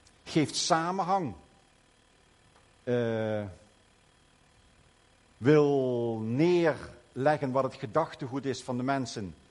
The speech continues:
die, ja, dat symbool als het ware adoreren. Dus kortom, er bestaan heel veel symbolen. En dat is het kruis.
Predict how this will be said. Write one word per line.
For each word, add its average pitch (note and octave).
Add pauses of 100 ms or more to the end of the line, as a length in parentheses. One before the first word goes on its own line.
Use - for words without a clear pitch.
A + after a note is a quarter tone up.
(500)
die, A#2 (260)
ja, A2+ (800)
dat B2
symbool B2
als A2+
het -
ware A#2+
adoreren. A#2+ (840)
Dus C#3
kortom, F3 (540)
er C3
bestaan D#3
heel E3
veel D3 (120)
symbolen. B2+ (1200)
En A2+
dat A#2+
is -
het -
kruis. C#3+